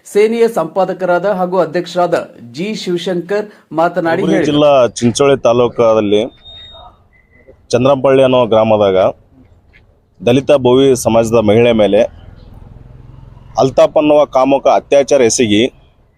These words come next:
Speaker 2: ಅವ್ರ ಮೇಲೆ ಹಲ್ಲೆ ಮಾಡ್ಯಾನ. ಹದಿನೇಳು ತಾರೀಕು ತಡರಾತ್ರಿ ಹನ್ನೊಂದು ಗಂಟೆಗೆ ಘಟನೆ ಜರ-, ಘಟನೆ ಆಗ್ಯದ. ಆ, ಬೆಳಗು ಮುಂಜಾನೆ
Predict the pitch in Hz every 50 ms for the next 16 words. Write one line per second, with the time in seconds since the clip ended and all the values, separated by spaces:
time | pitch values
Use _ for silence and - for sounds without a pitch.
0 | _ _ _ _ _ _ _ _ _ _ _ _ _ _ _ - 123 131 127 131
1 | 135 143 110 113 107 110 107 101 95 92 85 - _ _ _ _ _ _ _ _
2 | _ _ _ _ _ _ _ - - - _ _ _ _ _ _ _ _ _ _
3 | _ _ _ _ _ _ - - 123 135 139 160 180 190 185 180 - - 170 170
4 | 175 185 165 - - 175 165 160 160 156 151 147 147 139 135 - - - - _
5 | _ _ _ _ _ _ _ _ _ _ _ _ _ - 131 139 156 151 147 147
6 | - 156 135 123 135 147 143 143 139 131 117 147 147 139 135 131 127 123 117 110
7 | 110 101 85 65 55 - - 120 110 139 143 135 113 120 113 117 113 - - _
8 | - - 117 - 139 143 139 123 110 101 101 135 165 - _ _ _ _ _ _
9 | _ _ _ _ _ _ _ _ _ _ _ - 151 147 143 139 135 117 104 -
10 | 110 123 139 151 165 170 165 160 156 151 160 160 156 156